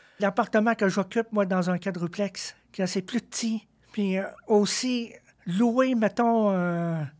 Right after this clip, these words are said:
local commercial, ça aurait coûté très cher. C'est pour ça que la direction de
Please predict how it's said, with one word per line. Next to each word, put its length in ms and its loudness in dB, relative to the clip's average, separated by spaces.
local 360 0
commercial, 520 0
ça 120 -4
aurait 140 -2
coûté 260 -6
très 240 -2
cher. 560 -6
C'est 260 -12
pour 180 -10
ça 220 -2
que 400 -2
la 140 2
direction 420 -2
de 600 0